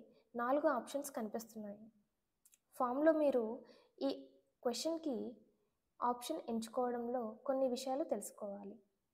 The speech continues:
అవి ఏంటంటే, మొదటిది, మీరు బోధిస్తున్న సబ్జెక్ట్ లేదా క్లాస్కి సంబంధం లేనట్లయితే, ఆప్షన్ వన్ని చూస్ చేసుకోవాలి.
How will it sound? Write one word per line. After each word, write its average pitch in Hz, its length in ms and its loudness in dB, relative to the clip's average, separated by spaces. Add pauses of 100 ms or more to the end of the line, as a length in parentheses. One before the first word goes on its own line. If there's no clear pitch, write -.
(380)
అవి 233 200 0
ఏంటంటే, 208 500 -4 (920)
మొదటిది, 285 480 8 (480)
మీరు 311 180 6
బోధిస్తున్న 254 680 0
సబ్జెక్ట్ 220 560 -8 (320)
లేదా 226 340 0 (300)
క్లాస్కి 269 420 2
సంబంధం 240 540 0
లేనట్లయితే, 214 680 -2 (1300)
ఆప్షన్ 277 440 0
వన్ని 277 320 2
చూస్ 240 340 -2
చేసుకోవాలి. 202 680 -8